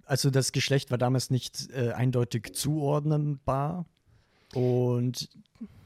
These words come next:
dementsprechend, ich weiß jetzt nicht, ob's von den Eltern oder von den Ärzten irgendwie ausgegangen ist, musste,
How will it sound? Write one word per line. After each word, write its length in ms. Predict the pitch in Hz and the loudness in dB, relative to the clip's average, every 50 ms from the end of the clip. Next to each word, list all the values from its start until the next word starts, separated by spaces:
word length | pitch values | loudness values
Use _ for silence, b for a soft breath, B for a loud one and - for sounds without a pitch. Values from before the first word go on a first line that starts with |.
| - - - | -14 -4 0
dementsprechend, 920 | 135 139 156 147 135 131 - - - - 143 143 - - 156 147 135 - | 2 4 4 4 4 2 0 0 0 2 2 2 0 0 -2 -2 -2 -2
ich 120 | 131 120 - | -4 2 2
weiß 140 | 135 139 - | 2 4 4
jetzt 160 | 139 - - | 2 0 2
nicht, 140 | 139 127 131 | 0 2 2
ob's 140 | 120 - - | 0 0 0
von 100 | - 123 | 0 2
den 100 | 117 113 90 | 2 2 0
Eltern 360 | 101 123 135 - 165 156 135 | 0 -2 0 2 2 2 2
oder 160 | 120 120 113 | 2 2 0
von 160 | - - 113 | 0 0 0
den 140 | 113 110 113 | 0 0 -2
Ärzten 400 | - - 107 117 120 - - 147 | -2 -4 -4 -4 -4 -4 -2 0
irgendwie 180 | 139 135 131 110 | 0 0 0 0
ausgegangen 540 | 101 127 127 - 135 123 127 123 123 127 120 | 0 -2 -2 -2 -2 -2 0 0 0 0 0
ist, 260 | 110 131 127 - - | -2 -2 -2 -2 0
musste, 640 | 127 123 120 - - 135 127 120 120 120 120 117 117 | 0 0 0 0 0 0 0 2 2 2 0 -2 -4